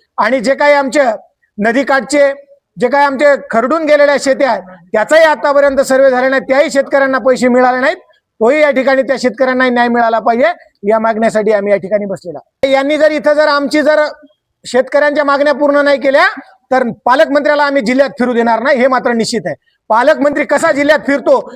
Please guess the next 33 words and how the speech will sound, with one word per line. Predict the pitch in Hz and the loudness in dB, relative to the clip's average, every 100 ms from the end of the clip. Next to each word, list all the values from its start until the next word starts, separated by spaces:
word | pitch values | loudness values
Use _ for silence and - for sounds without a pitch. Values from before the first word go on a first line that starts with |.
| - | -6
इथं | 226 262 254 | -2 0 0
शेतकरी | 277 277 294 311 302 262 - - - | 0 0 2 0 2 -4 -6 -18 -4
देशोधडीला | 254 311 302 302 302 | -2 0 2 2 2
लागला, | 285 277 262 | 2 0 0
शेतकरी | 269 - 302 | -2 0 0
आत्महत्या | 277 294 302 302 294 | 0 0 -2 0 -2
करतोय, | 262 226 262 185 - - - | -2 -2 -4 -6 -16 -20 -10
शेतकऱ्याच्या | - 254 294 302 311 311 | -2 -2 2 2 2 2
बायकोचं | 285 285 302 311 | 2 2 2 0
कुंकू | 311 294 302 | 0 0 0
पुसल्या | 330 240 302 | 0 0 0
चाललं, | 294 294 294 | 2 0 0
शेतकऱ्याच्या | 285 294 294 285 | 0 0 0 0
मायचं | 277 302 330 | 0 0 0
कुंकू | 311 269 294 | 0 0 0
पुसल्या | 285 269 | 0 0
चाललं, | 262 254 302 - - - | 0 0 0 -2 -10 -6
त्याचे | 247 247 | -2 -2
पाय | 233 294 - | 0 0 0
फासाकडे | - 320 320 | 0 0 0
चालले | 311 302 277 226 - - | 0 2 0 -2 -12 -4
आणि | 233 214 | -2 0
उघड्या | 233 269 | 0 0
छातीने | 294 233 285 302 | 0 -2 0 0
जर | 294 294 | 2 2
हे | |
प-, | 294 - 269 | 2 0 -4
पालकमंत्री | - 262 285 294 294 | -2 0 0 0 0
जर | 302 302 | 0 0
इथं | 285 | 0
फिरत | 285 269 294 | 0 0 0
असेल | 202 302 302 202 - _ - | 0 2 0 0 -14 _ -4
आणि | 220 | -4